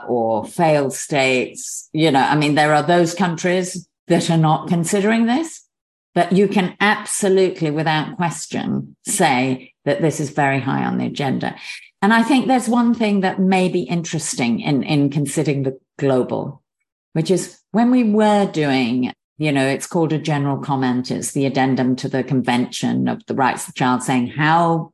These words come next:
children's rights apply in the digital world. One of the things we did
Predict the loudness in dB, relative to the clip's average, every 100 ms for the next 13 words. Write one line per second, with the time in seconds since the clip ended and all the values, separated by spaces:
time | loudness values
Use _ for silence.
0 | -4 -2 0 -2 -4 -2 0 0 -2 -6
1 | -2 0 0 -2 -4 -6 -6 -6 -2 -2
2 | -2 -6 -12 -20 -20 -16 -2 2 2 2
3 | 0 0 0 0 -2 -2 -2 -2 -4 -6
4 | -10